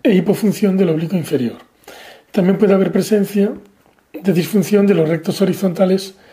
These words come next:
y verticales. Para que se considere una patología clínicamente relevante, debe haber al menos diez dioptrías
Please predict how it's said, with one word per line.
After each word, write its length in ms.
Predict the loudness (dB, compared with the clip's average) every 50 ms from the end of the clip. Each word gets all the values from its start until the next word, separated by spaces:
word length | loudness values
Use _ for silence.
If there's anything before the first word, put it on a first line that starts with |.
| -20 _ _ _ _
y 120 | 0 0 2
verticales. 720 | 2 0 -2 -6 -8 -4 -4 -4 -4 -4 -10 -18 -20 _ _ _ -20 -20 -20 -20 -20 _ _ _ _ _
Para 160 | -2 0 0
que 80 | 0 0
se 120 | -2 -2
considere 500 | -2 -2 -2 0 2 2 4 4 4 4
una 160 | 4 2 2 0
patología 580 | 0 0 0 -2 -2 -4 -6 -12 -18 -20 -20 _
clínicamente 520 | -4 -2 -2 0 0 -2 -4 -6 -8 -8
relevante, 600 | -4 -2 -2 0 0 0 -2 -4 -6 -8 -10 -10 -14 -20 -20 -20 -20 -20 -20 -20 _ -2
debe 220 | 0 2 2 2
haber 160 | 2 2 2 2
al 100 | 2 2
menos 360 | 0 0 -2 -4 -8 -6 -2
diez 240 | 2 2 2 2 4
dioptrías 720 | 2 2 2 2 2 2 2 2 2 0 -4 -10 -16 -20